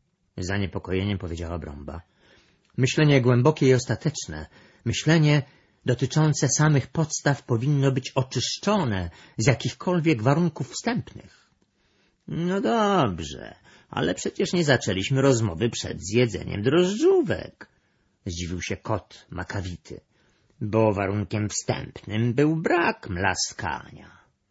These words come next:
"Z drugiej strony zaczęliśmy rozmowę", dodał Kajetan, "bo nie było z nami żadnego fuma, a wiadomo, że obecność fuma uniemożliwiłaby rozpoczęcie tej dyskusji,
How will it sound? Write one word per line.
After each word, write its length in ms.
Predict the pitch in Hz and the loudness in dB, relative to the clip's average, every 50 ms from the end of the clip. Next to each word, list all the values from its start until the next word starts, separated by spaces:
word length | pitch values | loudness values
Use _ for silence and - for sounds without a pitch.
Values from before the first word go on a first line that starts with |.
| _ _ _ _ _ _ _ _ _ _ _ _ _ _ _ _ _ - _ _ _ - | _ _ _ _ _ _ _ _ _ _ _ _ _ _ _ _ _ -20 _ _ _ -10
"Z 100 | 98 87 | -4 -2
drugiej 260 | 117 123 104 113 110 | 0 2 2 2 2
strony 360 | - - - 104 95 98 104 | 0 0 0 0 2 2 2
zaczęliśmy 480 | 95 110 101 - 110 98 92 87 104 113 | 2 2 2 2 0 -2 0 2 4 6
rozmowę", 560 | 135 143 151 180 139 101 76 73 82 92 85 _ _ _ _ _ _ _ _ _ _ - - | 6 8 8 6 6 4 2 -2 -4 -6 -6 _ _ _ _ _ _ _ _ _ _ -18 -12
dodał 280 | 82 80 78 78 82 | -10 -8 -8 -8 -8
Kajetan, 560 | - - 85 85 76 73 - - 76 80 92 - _ _ _ _ _ _ _ _ _ - - | -8 -8 -8 -6 -8 -8 -10 -12 -10 -10 -10 -12 _ _ _ _ _ _ _ _ _ -12 -8
"bo 180 | 90 85 107 | -4 0 0
nie 140 | 113 110 104 | 2 2 2
było 260 | 98 107 113 117 123 | 2 4 4 4 4
z 80 | 107 95 | 4 2
nami 260 | 101 98 104 110 110 | 0 0 2 2 2
żadnego 360 | 101 110 87 98 110 98 123 | 2 0 0 2 2 2 2
fuma, 580 | - - - - 117 92 71 58 64 65 - _ _ _ _ _ _ - | 2 2 -2 -2 -2 -2 -2 -6 -12 -18 -20 _ _ _ _ _ _ -12
a 140 | - 85 90 | -10 -8 -6
wiadomo, 560 | 87 98 104 113 147 180 165 117 87 76 76 | -2 0 4 6 8 8 6 6 2 -2 -8
że 140 | 80 82 85 | -8 -8 -4
obecność 440 | 90 90 131 127 - - 107 92 - | 2 2 2 2 2 -4 -6 -6 -4
fuma 460 | - - 127 120 120 120 127 131 - - - - _ _ _ _ - | 0 2 2 4 4 4 2 0 -2 -8 -20 -20 _ _ _ _ -2
uniemożliwiłaby 840 | - 123 123 120 123 120 104 120 139 156 151 123 98 85 82 90 92 | 2 4 4 6 4 4 2 2 0 2 4 4 4 2 0 -2 -2
rozpoczęcie 720 | 101 104 - - 110 110 - 139 123 104 92 - 95 80 | -2 -4 -4 -2 -4 -2 2 2 2 2 0 -2 -6 -6
tej 160 | - 87 87 | -4 -4 -4
dyskusji, 640 | 82 95 90 - - 113 - - - - - - | -4 -4 -6 -6 -8 -8 -8 -8 -8 -10 -10 -18